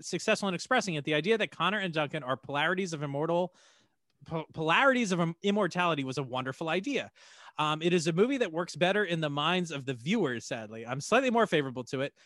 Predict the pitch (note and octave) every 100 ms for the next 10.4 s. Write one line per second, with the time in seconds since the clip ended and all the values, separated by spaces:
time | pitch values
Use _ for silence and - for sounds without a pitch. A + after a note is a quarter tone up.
0 | _ D#3 D3+ F#3 F#3+ - D#3 - E3+ G#3
1 | F3+ C3 D3+ D#3 D3+ C#3 - A#3 B2+ A#2+
2 | D3 E3+ D3 A2 A2 G#2+ A#2 G#2 B2+ B2
3 | A#2+ D3 B2 A#2 - D#3 E3 C#3+ D#3+ C3+
4 | A2 G2 B2 C3+ C#3 - E3+ A3+ F3 A2+
5 | - G2+ - _ _ - A#3 C#4 E4+ F#3+
6 | C#3 A3+ A#3 B3+ F3+ F#3+ A3+ A#3 E3 D#3
7 | D#3 D3 C3 A#2 - A#2 A#2 C3 G3 G#3+
8 | A#3+ F3+ E3 D#3 E3 D3 C#3+ D#3 C3+ C3
9 | D3+ - D3+ C3+ C3+ C3 C3 A2 A#2 C#3+
10 | B2 - G#2